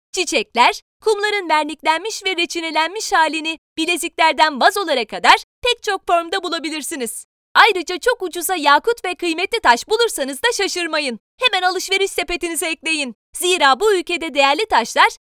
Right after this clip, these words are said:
doğal yollarla çok fazla bulunduğu için oldukça komik fiyatlara satışları gerçekleşiyor.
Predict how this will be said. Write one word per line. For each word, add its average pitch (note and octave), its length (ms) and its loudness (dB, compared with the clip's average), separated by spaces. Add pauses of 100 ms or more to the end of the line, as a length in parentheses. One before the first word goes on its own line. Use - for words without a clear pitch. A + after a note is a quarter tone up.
doğal G4 260 6
yollarla D#4+ 440 0
çok A#4 240 -4
fazla E4 340 0
bulunduğu F#4 300 -4
için F#4 380 -4 (220)
oldukça A4+ 460 0
komik G4 320 -4
fiyatlara D#4+ 440 0
satışları E4 480 -6
gerçekleşiyor. D4+ 800 0